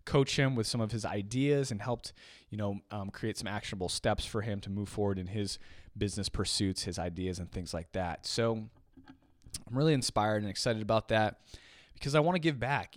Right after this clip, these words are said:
And I, you know, I just published a blog post on my personal blog, which will be my business blog, and we'll have a link to all my music, things like that.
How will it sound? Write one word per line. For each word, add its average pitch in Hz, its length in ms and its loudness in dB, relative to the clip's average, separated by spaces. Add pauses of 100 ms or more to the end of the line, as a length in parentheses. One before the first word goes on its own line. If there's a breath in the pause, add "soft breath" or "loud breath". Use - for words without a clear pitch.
And 107 480 -4 (100)
I, 110 640 -2
you 117 120 -4
know, 104 240 -2
I 110 100 -4
just 117 200 -6
published 120 440 0
a 95 40 -6
blog 104 320 0
post - 400 -2
on 104 200 -4
my 95 140 -2
personal 113 440 -2
blog, 95 380 2 (420 loud breath)
which - 200 -2
will 117 80 4
be 135 260 4
my 117 180 4
business 101 440 -2
blog, 95 320 4
and 98 120 -4
we'll 98 100 -2
have 113 240 -2
a 104 40 0
link 98 260 -4
to - 120 -4
all 92 120 0
my 92 140 -6
music, 92 340 -4
things 90 280 -8
like 82 220 -8
that. 120 300 0